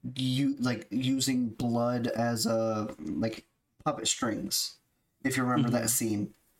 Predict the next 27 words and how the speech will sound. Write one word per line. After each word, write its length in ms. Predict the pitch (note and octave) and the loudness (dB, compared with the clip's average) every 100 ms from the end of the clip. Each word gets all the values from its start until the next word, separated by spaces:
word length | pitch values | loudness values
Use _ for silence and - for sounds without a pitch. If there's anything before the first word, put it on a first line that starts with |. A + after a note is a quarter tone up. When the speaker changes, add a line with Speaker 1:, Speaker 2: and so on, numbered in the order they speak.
| - - _ _ _ _ _ _ - - | -20 -20 _ _ _ _ _ _ -12 -2
Speaker 2:
I 60 | |
haven't, 240 | C3+ C3+ B2+ | 0 0 0
I 80 | |
haven't 240 | C3+ C#3 C3+ | 0 0 -2
actually 340 | B2+ - C3+ | -4 -4 -4
watched 280 | A#2+ B2 - | 0 0 -2
any 160 | B2 B2 | -4 -4
of 60 | |
the 60 | A#2 | -4
Nightmare 260 | A#2+ B2 A#2+ | -4 -2 -2
on 120 | A#2+ | -2
Elm 240 | A#2+ B2+ - | -2 -4 -4
Street, 340 | - B2+ A2+ _ - C#3 | -6 -4 -8 _ -12 -4
uh, 360 | C3 B2 B2 A#2+ | 0 2 2 -2
movies. 580 | B2+ B2 B2 B2+ - - _ _ _ _ _ - _ _ _ _ _ _ _ _ _ _ _ _ _ _ _ _ - | -4 -4 -4 -6 -8 -14 _ _ _ _ _ -20 _ _ _ _ _ _ _ _ _ _ _ _ _ _ _ _ -4
Speaker 1:
Um, 760 | C#3 C#3 D3 D3+ D#3 A#2+ G#2+ - _ _ _ _ _ _ _ - | 0 2 2 0 0 -2 -4 -6 _ _ _ _ _ _ _ -2
because 360 | A#3 - C3+ B2 | 0 2 0 2
then, 400 | C3+ C3 B2 A#2 - | 2 2 0 -2 -2
um, 540 | B2 B2 A#2 A2 A2+ - - - | 0 2 2 0 -2 -4 -10 -4
say 260 | - C#3 | 0 0
he's 200 | C3 C3 | 0 0
able 140 | C3 B2 | 0 2
to 60 | |
get 100 | B2+ | 0
into 180 | A#2 A#2+ | 2 2
the 100 | A2+ | 2
head, 420 | A#2+ D#3 D3+ A#2 | 2 2 0 -2